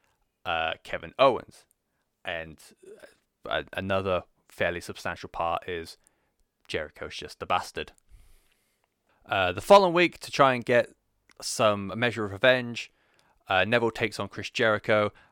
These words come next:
Um, he doesn't win. Chris Jericho beats Nev. Um, Neville just can't catch a break,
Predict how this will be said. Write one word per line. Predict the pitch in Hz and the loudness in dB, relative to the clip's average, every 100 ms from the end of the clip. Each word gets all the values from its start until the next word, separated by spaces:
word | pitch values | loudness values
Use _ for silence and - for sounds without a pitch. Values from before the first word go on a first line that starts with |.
| _ | _
Um, | 95 90 90 85 - | 0 2 2 -2 -10
he | - 175 | -6 2
doesn't | 131 101 - | 2 0 -8
win. | 78 76 _ | -10 -12 _
Chris | - - | -12 -6
Jericho | 92 87 95 87 | -4 -4 -6 -10
beats | 80 80 - _ _ | -8 -10 -12 _ _
Nev. | 101 78 78 - _ _ | -6 -4 -4 -10 _ _
Um, | 87 80 76 76 _ - | -2 -2 -2 -10 _ -10
Neville | 82 78 80 | -8 -8 -12
just | - - - | -14 -20 -20
can't | - 80 78 - _ _ _ | -16 -12 -12 -16 _ _ _
catch | - - | -14 -12
a | - | -12
break, | - 78 - | -10 -10 -10